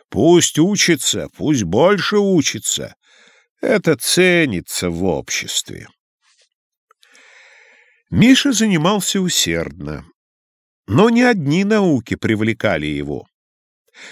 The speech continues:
То, чего не сумел сделать Кайе, сделал Зиновьев — а еще больше сделала сама жизнь.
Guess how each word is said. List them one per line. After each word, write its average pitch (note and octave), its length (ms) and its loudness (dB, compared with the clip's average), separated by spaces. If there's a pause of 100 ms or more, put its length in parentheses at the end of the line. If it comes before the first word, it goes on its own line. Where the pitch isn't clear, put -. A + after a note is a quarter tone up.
(220)
То, G3 200 4
чего E3+ 520 -2
не C3 120 -2
сумел A#2+ 500 -2
сделать G#2+ 600 -4
Кайе, F#2 600 -2 (300)
сделал C#3 600 -2
Зиновьев — G2 880 -4 (960)
а A#2+ 120 0
еще F#3+ 300 0
больше C3+ 420 -4
сделала D3 540 -2
сама B2+ 420 -2
жизнь. D2+ 520 -8